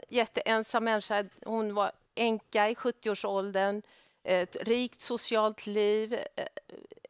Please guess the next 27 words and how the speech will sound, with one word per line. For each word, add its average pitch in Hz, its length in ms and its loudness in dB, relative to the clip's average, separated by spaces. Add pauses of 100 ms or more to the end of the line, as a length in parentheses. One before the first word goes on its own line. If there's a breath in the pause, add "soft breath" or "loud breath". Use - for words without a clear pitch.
(160)
en, 240 280 0
eh, 226 140 0 (380)
en 254 240 -2
kvinna 233 400 4
med 214 240 2
huvudet 208 300 2
på 208 120 0
skaft - 440 0
skulle 240 220 -4
man 233 100 0
kunna 233 220 -2
säga, 220 440 2 (680 loud breath)
som, 226 420 2
som 226 200 2
ofta 208 300 0
träffar 214 340 2
folk 202 280 -2
och 190 80 -6
pratar 208 300 2
mycket 202 280 -6
med 202 100 -2
folk, 190 200 0 (380 loud breath)
men 233 200 4
inte 240 640 2 (200)
jättevan 220 880 2
vid 220 120 2
Facebook 190 720 0